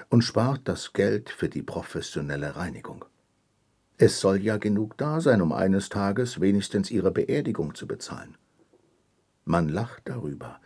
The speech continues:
aber eigentlich ist es ernst, sagt sie.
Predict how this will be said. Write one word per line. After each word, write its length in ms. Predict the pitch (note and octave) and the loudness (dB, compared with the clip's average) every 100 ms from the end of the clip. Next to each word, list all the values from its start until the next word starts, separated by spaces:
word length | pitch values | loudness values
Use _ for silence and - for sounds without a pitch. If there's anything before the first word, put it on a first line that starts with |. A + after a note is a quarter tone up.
| - _ _ - | -20 _ _ 0
aber 280 | A2 E2+ - | 2 4 2
eigentlich 500 | E2+ G2+ G2+ A2+ A#2+ | 0 -2 -6 -8 -6
ist 180 | G#2+ | -6
es 200 | E2+ E2+ - | -6 -8 -8
ernst, 540 | G#2+ D#2 - - - _ - | -8 -8 -12 -16 -18 _ -6
sagt 320 | - B1+ - | -6 -6 -8
sie. 260 | D2 - | -10 -10